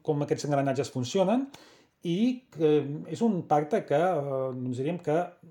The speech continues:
tots han cedit, perquè tenien aspiracions màximes.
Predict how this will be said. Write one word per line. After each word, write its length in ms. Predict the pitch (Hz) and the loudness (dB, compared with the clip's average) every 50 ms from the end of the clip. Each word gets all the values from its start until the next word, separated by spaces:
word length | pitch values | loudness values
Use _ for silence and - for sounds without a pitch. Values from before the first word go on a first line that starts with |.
| - _ - - _ _ _ _ _ _ _ _ _ | -20 _ -20 -20 _ _ _ _ _ _ _ _ _
tots 160 | - 170 160 | 2 4 4
han 80 | 180 143 | 4 2
cedit, 460 | - 151 151 214 254 254 - - - - _ _ _ _ _ _ - | 4 4 4 4 2 0 -2 -10 -20 -20 _ _ _ _ _ _ -10
perquè 160 | 120 - - 117 | -8 -8 -8 -6
tenien 380 | 123 123 131 127 127 127 127 131 127 | -6 -4 -2 -2 -2 -2 -4 -6 -8
aspiracions 640 | 107 - - - - 131 123 - - 131 123 120 - | -10 -8 -4 -2 0 0 0 -2 -2 -4 -4 -2 -2
màximes. 460 | 131 139 135 - - 165 196 180 - | 0 0 0 0 -2 -4 -4 -4 -4